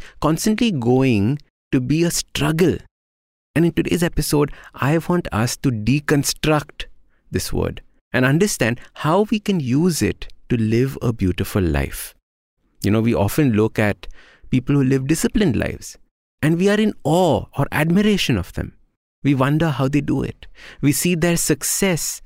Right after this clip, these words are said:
in life and know that it has something to do with the discipline that they've created. Take the Dalai Lama, for example, or take The Rock. They all live extremely disciplined lives. But did you think that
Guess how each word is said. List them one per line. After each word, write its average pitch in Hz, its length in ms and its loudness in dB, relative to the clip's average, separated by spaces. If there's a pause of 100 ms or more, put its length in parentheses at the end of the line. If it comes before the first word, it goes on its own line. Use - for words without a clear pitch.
(160)
in 104 200 0
life 78 360 -4 (260)
and 127 320 2
know 160 280 4
that 185 120 0
it 180 120 0
has 147 180 0
something 139 400 0
to 143 80 0
do 135 220 0 (280)
with 139 140 0
the 139 80 2
discipline 135 720 0
that 120 160 0
they've 113 180 2
created. - 480 -2 (540)
Take 135 240 -2
the 123 120 0
Dalai 95 320 2
Lama, 80 300 2
for 85 160 -4
example, 80 540 -2 (400)
or 117 100 2
take 147 340 -2
The 147 140 2
Rock. 120 420 -2 (640)
They 156 140 2
all 147 260 2
live 139 400 2
extremely 151 640 -2
disciplined 123 720 -2
lives. 95 500 -6 (720)
But 147 180 0
did 170 160 0
you 254 140 2
think 165 380 -2
that 156 280 -2